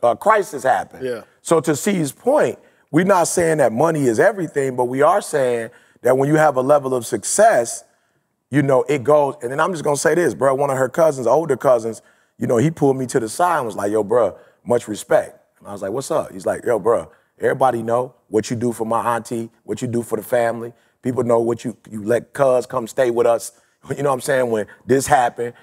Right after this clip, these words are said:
Speaker 1: you know, he came and stayed with y'all for the year. Bro, I appreciate you.
Speaker 2: Yeah.
Speaker 1: We know when we have family outings, we know, ain't nobody talking, but we know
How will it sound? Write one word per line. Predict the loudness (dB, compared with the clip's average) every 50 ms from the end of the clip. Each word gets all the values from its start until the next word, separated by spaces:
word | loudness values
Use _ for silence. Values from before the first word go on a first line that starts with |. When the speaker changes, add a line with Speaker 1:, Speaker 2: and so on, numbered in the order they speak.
| _ _ _ _
Speaker 1:
you | -6 -4 -2
know, | 0 0 0
he | 0 -2
came | -2 0 0 0 0 -2
and | -4 -4
stayed | 0 0 0 2
with | 0 -2 -2 0
y'all | 2 2 2
for | 0 -2 -4
the | -4 -4
year. | -4 -4 -2 0 0 0 -2 -2 -6 -14 _ _ 0
Bro, | 2 2 4
I | 4 2 0
appreciate | 0 -2 -4 -4 -2 -2 0 0 0 -2 -6 -10
you. | -18 -20 -20 _ _ _
Speaker 2:
Yeah. | -6 -2
Speaker 1:
We | -2 0
know | 2 2 2 2 2 -2 -6 -10 -12 _
when | -4 -4 -2
we | 0 2
have | 2 2 2 2 0
family | -2 -2 -2 -2 -2 0 2
outings, | 2 2 2 0 -2 -4 -8 -10 -14 -18 _ _ _ _
we | -4 -4 0
know, | 2 2 2 2 0 -4 -12 -16 -6 -4
ain't | -2 -2
nobody | 2 2 2 0 0
talking, | -2 0 0 0 0 0 -2 -4 -4
but | -4
we | -2 -2 -2
know | 0 2 2 2 2 0 -2